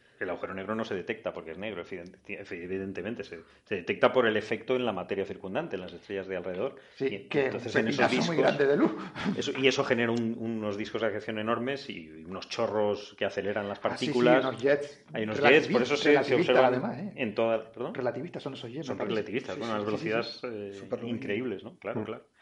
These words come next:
Speaker 1: Y también según la inclinación que lo veamos, vemos una emisión u otra. O sea
Speaker 2: Ujú.
Speaker 1: que también
Speaker 4: Eso era un misterio que había antes, ¿no? Había diferentes tipos de galaxias activas, de núcleos de galaxias activas,
Speaker 1: Ujú.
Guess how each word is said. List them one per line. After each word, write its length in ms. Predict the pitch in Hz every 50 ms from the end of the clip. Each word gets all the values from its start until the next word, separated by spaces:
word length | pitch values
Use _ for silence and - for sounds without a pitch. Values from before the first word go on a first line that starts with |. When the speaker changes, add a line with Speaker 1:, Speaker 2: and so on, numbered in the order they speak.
| _ _ _ _ - - - - -
Speaker 1:
Y 100 | 127 123
también 280 | - 127 117 123 123
según 200 | 117 - 123 127
la 60 | 127 123
inclinación 480 | 120 123 120 120 117 113 - 123 127
que 80 | 127 135
lo 100 | 127 123
veamos, 360 | 127 127 127 135 143 143 135
vemos 340 | 117 120 117 113 113 - -
una 220 | - 131 117 113
emisión 360 | 117 113 110 - - 131 127
u 100 | 117 104
otra. 260 | 123 131 - - - - _ -
O 60 | - 113
sea 120 | 113 92
Speaker 2:
Ujú. 40 | 92
Speaker 1:
que 60 | 92
también 720 | - 92 87 87 92 98 98 98 98 95 92 92 92 90 _ - - - - - _ -
Speaker 4:
Eso 140 | - -
era 80 | 143 165
un 60 | 165
misterio 380 | 143 120 - - 143 135 131 113
que 60 | 113
había 180 | 110 104 110 117
antes, 240 | 123 123 120 107 101
¿no? 120 | 120 127
Había 160 | 117 110 120
diferentes 500 | 120 131 127 139 123 123 127 - 131 - -
tipos 320 | - 127 - 123 110 98
de 100 | 113 107
galaxias 360 | 101 104 104 107 - - 113
activas, 400 | 110 107 - 139 131 127 131 131
de 80 | 107 107
núcleos 280 | 117 139 139 - 107 107
de 40 | 107 107
galaxias 260 | 113 110 - 120 107
activas, 380 | 107 - 135 131 123 131 135
Speaker 1:
Ujú. 140 | 120 104 101